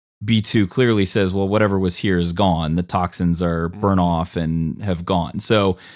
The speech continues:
Speaker 1: if they were
Speaker 2: Yeah, it
Speaker 1: m-,
Speaker 2: dissipated
Speaker 1: mining
Speaker 2: into the
Speaker 1: it
Speaker 2: atmosphere, it seems like.
Speaker 1: Yeah, like, it's gone. So I don't think that made everybody on that planet sick. Um,
Speaker 2: No, I was thinking they
Speaker 1: I
Speaker 2: would
Speaker 1: think
Speaker 2: be, like, using it underground in mines or something.
Speaker 1: Oh, gotcha, gotcha.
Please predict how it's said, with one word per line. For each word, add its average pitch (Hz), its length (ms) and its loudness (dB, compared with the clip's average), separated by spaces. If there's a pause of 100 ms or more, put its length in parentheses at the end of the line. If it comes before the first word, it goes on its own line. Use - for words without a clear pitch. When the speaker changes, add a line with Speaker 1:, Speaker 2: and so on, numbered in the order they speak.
(500)
Speaker 1:
if 110 160 2
they 120 140 6
were 113 160 6
Speaker 2:
Yeah, 101 60 8
it - 20 8
Speaker 1:
m-, 101 120 6
Speaker 2:
dissipated 107 280 4
Speaker 1:
mining 120 440 6
Speaker 2:
into 98 100 4
the 95 60 4
Speaker 1:
it 92 40 2
Speaker 2:
atmosphere, 85 520 -10
it - 80 -14
seems 80 360 -16
like. 60 180 -12
Speaker 1:
Yeah, 131 280 4
like, 107 220 2
it's 113 140 2
gone. 92 240 0
So 127 100 2
I 127 40 6
don't 135 180 2
think 131 200 2
that 120 220 4
made 104 460 4 (120)
everybody 101 420 2
on 90 100 2
that 85 160 -4
planet 101 420 0
sick. - 520 -8 (140)
Um, 87 540 -2
Speaker 2:
No, 123 100 -4
I 139 80 0
was 139 140 -4
thinking 117 280 -4
they 110 60 2
Speaker 1:
I 107 40 6
Speaker 2:
would 107 120 2
Speaker 1:
think 110 120 4
Speaker 2:
be, 107 100 -2
like, 98 220 -6
using 101 320 -6
it 92 140 -8
underground 92 720 -8
in 90 320 -8
mines 82 640 -12
or 76 100 -10
something. 71 760 -14
Speaker 1:
Oh, 117 420 4
gotcha, 107 260 -2
gotcha. 95 340 -2